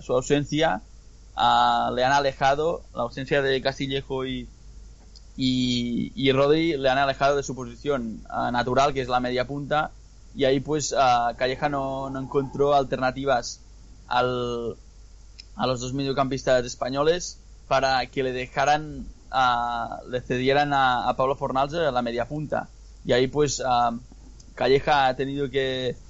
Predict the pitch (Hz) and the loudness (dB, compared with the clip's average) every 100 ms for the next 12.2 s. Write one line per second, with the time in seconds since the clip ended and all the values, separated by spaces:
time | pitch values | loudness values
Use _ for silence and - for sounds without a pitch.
0 | - - - 135 131 127 113 135 127 120 | -20 -8 0 2 2 -2 -4 -4 -2 -4
1 | 131 151 143 143 127 131 147 127 123 120 | -2 2 0 0 -2 0 0 2 0 0
2 | 123 131 139 151 135 120 117 117 117 120 | 0 2 4 4 2 0 0 -2 -4 -4
3 | 123 123 127 123 127 139 139 143 131 143 | -2 -2 -4 -2 -2 0 0 0 0 0
4 | 143 139 131 123 - - - 131 123 135 | 2 4 2 0 -10 -20 -6 -2 0 2
5 | 139 143 135 143 143 147 151 151 131 127 | 2 -2 -6 -4 -6 -2 -2 -2 -2 -2
6 | 135 127 - 123 123 127 127 123 123 123 | -2 -4 0 0 2 2 0 0 2 2
7 | 123 127 127 131 123 120 - - - - | 2 0 2 2 2 0 -4 -18 -20 -10
8 | 120 127 135 - 139 135 127 143 147 131 | -4 0 0 0 0 0 2 0 0 -2
9 | 123 120 80 123 123 123 123 123 123 127 | -2 -2 -6 -4 -2 -2 -2 -4 -2 -2
10 | 135 135 135 135 131 135 135 135 135 135 | -4 -6 -6 -6 -2 0 2 2 0 -2
11 | 127 127 123 127 127 127 98 127 127 135 | -2 -4 -2 -4 -4 -4 -2 -2 2 4
12 | 131 | 4